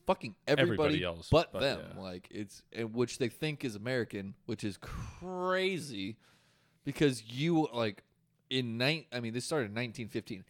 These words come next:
Speaker 1: In nineteen fifteen, you're maybe two generations
Speaker 2: Yeah.
Speaker 1: from being an immigrant.
Speaker 2: Yep.
Speaker 1: Like, that's nuts 'cause there was, I don't know what town it was.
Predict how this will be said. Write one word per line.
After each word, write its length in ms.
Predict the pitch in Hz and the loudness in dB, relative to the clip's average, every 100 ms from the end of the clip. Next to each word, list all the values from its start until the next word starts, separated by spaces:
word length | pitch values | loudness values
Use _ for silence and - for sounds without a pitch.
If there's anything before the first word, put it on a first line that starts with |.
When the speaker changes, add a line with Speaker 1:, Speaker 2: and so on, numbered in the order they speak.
| _ | _
Speaker 1:
In 200 | - 117 | -12 -6
nineteen 400 | 143 220 214 208 160 | -2 -2 -2 -4 0
fifteen, 440 | 185 - 175 135 | 0 2 -2 0
you're 140 | 127 | 0
maybe 420 | 165 117 104 123 139 | -2 0 2 2 2
two 260 | - 120 | 6 6
generations 840 | 113 117 110 104 104 123 127 - - | 8 4 4 2 2 -2 -4 -10 -4
Speaker 2:
Yeah. 200 | 104 78 | -4 -4
Speaker 1:
from 300 | - 120 107 | -2 0 2
being 220 | 104 107 | 0 0
an 60 | 104 | 0
immigrant. 460 | 101 120 123 131 - _ | -2 -2 -2 -4 -8 _
Speaker 2:
Yep. 140 | - 107 _ _ _ | -12 -12 _ _ _
Speaker 1:
Like, 160 | 117 117 | -2 2
that's 240 | 139 - | 2 0
nuts 340 | 113 123 92 - | -2 -4 -4 0
'cause 200 | 123 110 | 2 6
there 120 | 143 | 6
was, 220 | 135 - - | 6 0 -6
I 140 | - 113 | -2 2
don't 220 | 127 120 | 2 2
know 100 | 117 | 0
what 460 | 104 110 113 - _ _ _ _ _ _ _ _ | 4 4 4 2 _ _ _ _ _ _ _ _
town 300 | - 131 127 | -8 -4 -2
it 100 | 120 | -2
was. 300 | 104 104 104 | 0 0 0